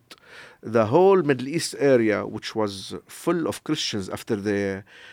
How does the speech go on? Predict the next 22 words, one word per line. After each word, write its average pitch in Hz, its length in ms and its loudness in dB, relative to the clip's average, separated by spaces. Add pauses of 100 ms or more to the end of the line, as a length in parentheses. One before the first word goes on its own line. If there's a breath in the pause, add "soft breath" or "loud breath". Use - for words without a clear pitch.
(140 loud breath)
uh, 98 280 -2
I 107 40 -2
mean, 104 240 -2
uh, 98 100 -4
the 101 120 -6
expansion 151 480 -2
of - 160 -8
Christian 123 340 -4
missions 120 320 -4
in 113 220 -6
the 107 140 -2
early, 110 920 0
uh, 104 300 -4
three, 127 320 -2
four 120 200 -2
centuries, 113 680 -4 (480 loud breath)
then 160 360 4
after - 240 0
the 127 140 -6
advent 139 400 -2
of 143 120 -8
Islam, 135 640 -2